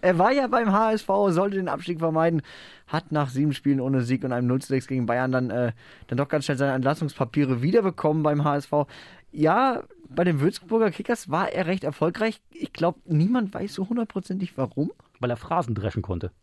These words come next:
Speaker 1: Ja, aber nur damit kannst du nicht, das kann doch nicht alles sein, Christian. Dann wären wir ja,
Speaker 2: Anscheinend.
Speaker 1: dann wären wir Millionäre im Fußball.
Speaker 2: <laughs> Ja, aber d-, das anscheinend kann er, also wenn, wenn man ja auch die Interviews beim H S V gesehen hat, war, der jagte ja eine Phrase die andere.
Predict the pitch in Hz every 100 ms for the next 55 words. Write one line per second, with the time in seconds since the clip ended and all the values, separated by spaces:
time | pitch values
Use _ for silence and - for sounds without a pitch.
0 | _ _ _ - 170 185 202 196 208 196
1 | 196 190 196 196 180 - 269 214 160 160
2 | 196 240 - 139 135 160 143 135 147 170
3 | 175 156 254 233 185 175 185 233 214 185
4 | 196 175 139 175 269 170 151 135 165 180
5 | - 127 - 233 311 - - 170 160 151
6 | 147 120 135 - - 180 - 240 - 269
7 | 139 143 143 117 147 135 120 107 123 127
8 | 123 120 107 123 92 104 - 120 113 98
9 | 104 - 120 - 101 101 117 - 110 -
10 | 120 107 - 107 95 98 135 110 107